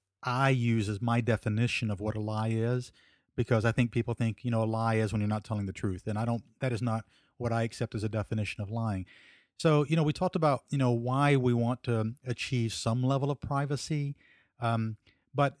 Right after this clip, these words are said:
the first rule of privacy that I think of, um, and this is why we could never achieve it where we were before, uh, because we started thinking about this after we lived there. The first rule of privacy is to separate your name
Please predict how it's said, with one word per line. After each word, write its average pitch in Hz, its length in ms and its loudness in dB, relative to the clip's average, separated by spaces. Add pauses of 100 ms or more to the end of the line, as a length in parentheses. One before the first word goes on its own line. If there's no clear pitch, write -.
(100)
the 139 80 0
first - 500 -4
rule 135 260 2
of 120 100 -2
privacy 117 500 -2
that 107 120 0
I 127 140 0
think 110 380 -4
of, 98 240 -6 (580)
um, 107 340 -4 (220)
and 127 120 0
this 147 140 0
is 117 100 0
why 123 280 4
we 120 120 4
could 113 140 -2
never 120 340 2
achieve 107 360 -4
it 104 80 -4
where 110 140 -2
we 104 100 -2
were 98 140 -4
before, 95 420 -8 (560)
uh, 120 80 -2
because 117 280 -2
we 117 80 -2
started 113 280 -2
thinking 196 220 0
about 107 200 -2
this 104 240 -2 (120)
after 113 240 -2
we 104 100 -4
lived 113 180 -4
there. 92 140 -6
The 92 120 -10 (120)
first 180 240 -2
rule 123 180 -2
of 110 100 -8
privacy 110 500 -4
is 101 80 -6
to 101 100 -8
separate - 600 -2
your 107 100 -2
name 101 480 -2